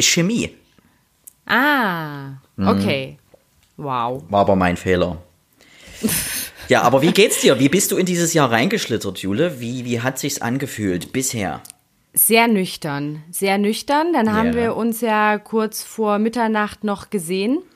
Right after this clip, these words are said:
Speaker 1: Das ist richtig.
Speaker 2: Ja.
Speaker 1: Also im alten Jahr, im alten Jahr müssen wir
Speaker 2: Im
Speaker 1: dazu
Speaker 2: alten
Speaker 1: sagen.
Speaker 2: Jahr, genau.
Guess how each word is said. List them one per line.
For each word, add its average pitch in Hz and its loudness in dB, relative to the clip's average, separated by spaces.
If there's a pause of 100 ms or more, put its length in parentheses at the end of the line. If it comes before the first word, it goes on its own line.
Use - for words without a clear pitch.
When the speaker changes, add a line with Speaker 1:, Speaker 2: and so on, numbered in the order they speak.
(140)
Speaker 1:
Das 104 -6
ist 101 -6
richtig. - -4
Speaker 2:
Ja. 98 -4
Speaker 1:
Also 107 0
im 117 0
alten 123 0
Jahr, 87 -2
im 101 -6
alten 98 -6
Jahr 87 -4
müssen 87 -10
wir 233 2
Speaker 2:
Im 254 6
Speaker 1:
dazu - 0
Speaker 2:
alten 202 0
Speaker 1:
sagen. 311 0
Speaker 2:
Jahr, 302 0
genau. 220 0